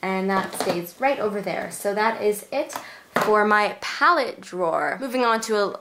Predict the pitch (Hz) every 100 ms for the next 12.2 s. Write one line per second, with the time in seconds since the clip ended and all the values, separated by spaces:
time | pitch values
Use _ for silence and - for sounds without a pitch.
0 | - 196 196 190 190 - - - 185 185
1 | 175 180 185 175 180 175 175 190 185 185
2 | 185 175 - 185 185 175 180 175 165 -
3 | 226 - 196 202 202 196 190 180 175 175
4 | 175 - 170 170 170 165 170 - - -
5 | 175 - - - - 208 202 196 185 190
6 | 180 175 175 180 180 175 175 165 165 170
7 | 170 165 170 170 175 226 220 220 - -
8 | 320 330 277 233 214 185 - 190 185 185
9 | 185 185 175 180 - 175 175 175 - -
10 | - - 208 208 196 - 185 185 208 220
11 | 214 190 180 190 185 185 - 226 220 208
12 | 196